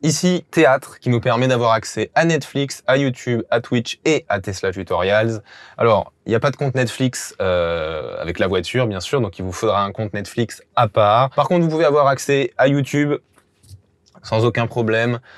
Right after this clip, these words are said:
Alors ça charge toujours un peu, c'est pas hyper, euh, voilà, c'est pas aussi puissant qu'un ordinateur, mais voilà, c'est déjà très très bien pour une voiture. C'est pas toujours évident de sortir des applications.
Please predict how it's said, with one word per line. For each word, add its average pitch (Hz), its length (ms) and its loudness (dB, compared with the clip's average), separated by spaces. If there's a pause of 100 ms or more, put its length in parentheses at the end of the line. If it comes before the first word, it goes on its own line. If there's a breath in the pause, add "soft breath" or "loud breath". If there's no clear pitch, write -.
(240 loud breath)
Alors 98 160 0
ça 123 100 2
charge 127 260 2
toujours 127 300 2
un 120 80 0
peu, 131 340 2
c'est 104 260 -4
pas 139 400 0
hyper, 139 680 4
euh, 104 360 4
voilà, 98 160 0
c'est 85 100 -14
pas 135 120 2
aussi 123 220 2
puissant 127 340 -2
qu'un 110 120 -4
ordinateur, 98 600 -2 (120)
mais 85 100 -4
voilà, 85 200 0
c'est 82 140 -10
déjà 90 220 -2
très - 340 -2
très 101 200 -4
bien 110 180 -2
pour 95 200 -8
une 92 100 -6
voiture. 95 520 -2 (100)
C'est 151 120 -2
pas 208 100 4
toujours 202 320 2
évident 170 400 2
de 139 160 4
sortir 170 480 0
des 131 140 4
applications. 127 560 -2